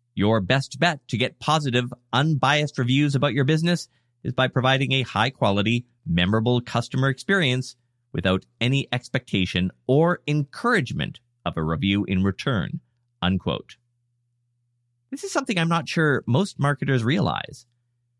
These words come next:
Certainly we all know about not asking customers for five-star reviews, if not the actual policy, at least basic common sense. But how many realize they're in violation of this broad policy of "don't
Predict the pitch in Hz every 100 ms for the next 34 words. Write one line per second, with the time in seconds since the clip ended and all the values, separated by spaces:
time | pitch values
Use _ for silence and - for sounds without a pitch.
0 | _ 302 254 160 117 131 117 95 87 -
1 | - 120 113 107 110 - 113 120 - 95
2 | 87 104 - 95 92 - 90 85 - _
3 | - 110 180 - 92 78 80 - - 78
4 | 120 - _ _ _ _ - 98 - 90
5 | 85 - - 78 82 76 73 170 139 -
6 | 87 85 _ - 139 110 - - 101 95
7 | - - - 127 - 170 98 - - -
8 | _ _ _ _ _ _ _ 131 208 359
9 | 359 156 190 175 151 143 120 135 127 139
10 | 123 170 - 117 101 104 - 139 110 139
11 | 170 135 151 196 160 110 107 107 - _
12 | _ - 110 151